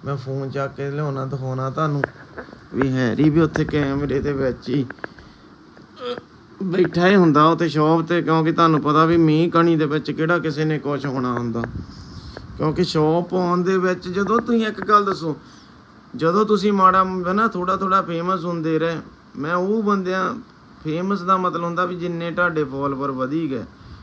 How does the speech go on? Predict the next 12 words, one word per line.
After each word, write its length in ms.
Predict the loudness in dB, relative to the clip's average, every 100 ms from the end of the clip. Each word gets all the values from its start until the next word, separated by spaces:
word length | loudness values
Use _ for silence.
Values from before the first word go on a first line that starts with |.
| -8
ਲੋਕੀ 360 | -6 -4 -4 -2
ਤੁਹਾਨੂੰ 340 | 2 2 0
ਪਿਆਰ 360 | -2 0 0 0
ਕਰਦੇ 400 | -2 -2 -2 -4
ਰਹੇ, 160 | -4 -8 -14 -20 -20 -8
ਉਨੇ 260 | -4 -2 2
ਉਨੇ 240 | 2 2
ਤੁਹਾਡੇ 280 | 0 -2 -4
ਦੁਸ਼ਮਣ 560 | -2 -2 -2 -4 -4 -4
ਵਧੀ 440 | -4 -2 -2 -2
ਜਾਣੇ 360 | -2 -4 -6
ਆ। 40 | -10